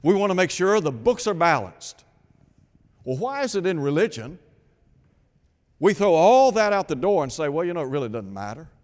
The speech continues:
It's not that big a deal"? If I understand what the Bible teaches, it's a big deal.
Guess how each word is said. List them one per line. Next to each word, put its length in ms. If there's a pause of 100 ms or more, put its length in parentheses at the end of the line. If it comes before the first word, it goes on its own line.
It's 120
not 160
that 140
big 160
a 40
deal"? 420 (1600)
If 80
I 120
understand 340
what 120
the 80
Bible 280
teaches, 240
it's 100
a 60
big 240
deal. 300